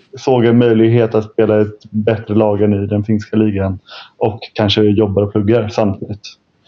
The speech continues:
Eh, är min, eh, direkta killgissning utan att känna Ellen Voutilainen bättre än någon annan. Men, eh, nej, så det är verkligen imponerande att de, ja, till slut löste det efter alla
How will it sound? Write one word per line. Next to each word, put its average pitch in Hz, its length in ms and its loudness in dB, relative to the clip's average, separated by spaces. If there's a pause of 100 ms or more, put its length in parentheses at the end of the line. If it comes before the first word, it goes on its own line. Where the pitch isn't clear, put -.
(400)
Eh, 113 60 2 (320)
är 117 40 4
min, 104 320 4
eh, 101 200 2 (240)
direkta 127 420 2
killgissning 113 580 2
utan 107 320 0
att 101 80 -2
känna 104 360 0
Ellen 104 260 2
Voutilainen 101 640 0 (320)
bättre 113 380 0
än 110 60 2
någon 104 140 2
annan. 101 360 0 (640)
Men, 113 240 2
eh, 117 100 2
nej, 131 260 2
så 143 120 -2
det 131 120 2
är 139 40 2
verkligen 135 380 2
imponerande 113 880 2 (140)
att 113 240 -2
de, 107 420 2 (260)
ja, - 420 -4 (460)
till 151 100 2
slut - 720 0 (580)
löste - 360 0
det 107 180 2
efter 107 200 -2
alla 101 500 0